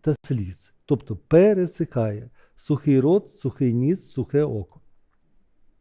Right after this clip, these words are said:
І от, е, визначені хвороби сухого ока, м, на останньому девс два, е, як ви бачите, що хвороба сухого ока, в кінці кінців написано,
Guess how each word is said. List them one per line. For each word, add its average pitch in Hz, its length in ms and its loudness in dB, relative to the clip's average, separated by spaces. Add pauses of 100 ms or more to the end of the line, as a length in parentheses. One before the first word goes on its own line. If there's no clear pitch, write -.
(1200)
І 190 160 0
от, 226 220 -2
е, 160 40 2
визначені 151 760 0
хвороби 139 420 0
сухого 156 800 -2
ока, 113 360 -4
м, 117 640 -4
на 120 260 -4
останньому 120 640 -6
девс 151 340 -2
два, 185 360 -6 (460)
е, 135 340 0 (400)
як 139 100 -4
ви 160 120 0
бачите, 180 340 -2
що - 280 -4
хвороба 131 580 2
сухого 135 720 -4
ока, 147 240 -4
в - 340 -20
кінці 143 300 -6
кінців 135 380 -4
написано, 120 720 -6